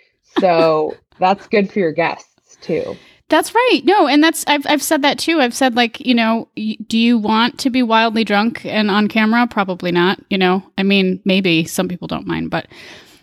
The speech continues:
Speaker 2: I think, I think that's another example of just my preference,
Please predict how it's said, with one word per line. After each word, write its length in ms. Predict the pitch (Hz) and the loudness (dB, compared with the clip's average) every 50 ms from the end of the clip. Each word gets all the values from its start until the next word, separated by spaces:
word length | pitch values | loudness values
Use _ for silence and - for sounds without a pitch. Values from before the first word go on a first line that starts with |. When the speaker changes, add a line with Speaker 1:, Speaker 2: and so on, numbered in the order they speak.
| _ _ - | _ _ -4
Speaker 2:
I 80 | 262 277 | -2 -2
think, 380 | 277 - 415 427 330 - - - _ - | 0 0 -2 -2 -4 -8 -12 -10 _ 0
I 80 | 277 | 0
think 180 | 294 320 294 277 | 2 2 2 2
that's 180 | 277 262 - 269 | 2 2 2 2
another 260 | 254 240 233 233 226 | 2 2 2 2 0
example 400 | 226 214 - 214 220 214 226 208 | 0 0 0 0 0 0 0 -2
of 100 | 202 190 | -2 -2
just 200 | - 202 - - | -4 -4 -2 0
my 240 | 202 196 190 196 208 | 0 2 2 0 0
preference, 680 | - 220 202 185 - 175 180 185 - - - - | -2 -4 -4 -4 -4 -4 -6 -4 -6 -8 -10 -10